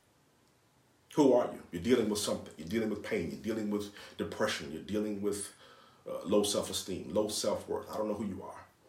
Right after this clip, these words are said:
but I declare unto your life today that from this day forward, you have a way of escape unless your life begins along this whole series to spin out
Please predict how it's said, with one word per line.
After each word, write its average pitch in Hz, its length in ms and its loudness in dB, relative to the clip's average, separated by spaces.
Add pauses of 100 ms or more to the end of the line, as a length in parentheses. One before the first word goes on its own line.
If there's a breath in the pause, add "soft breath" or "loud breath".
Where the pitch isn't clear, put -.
(720)
but 92 100 -2
I 90 80 0
declare 113 400 -2
unto 104 220 -4
your 104 160 4
life 101 260 0
today 90 360 -4
that - 120 -2
from 78 200 -6
this 110 260 -4
day 98 320 -2
forward, - 500 -12 (760 soft breath)
you 113 140 0
have 104 400 0 (120)
a 85 120 0
way 92 640 -2 (260)
of 90 460 2
escape - 580 -4 (140)
unless 82 580 -2
your 80 140 -6
life 90 520 -2 (300 loud breath)
begins 95 840 -4
along 90 280 0
this 92 160 -2
whole 101 240 0
series 80 480 -4
to - 160 -10
spin 92 460 -2 (100)
out - 240 -2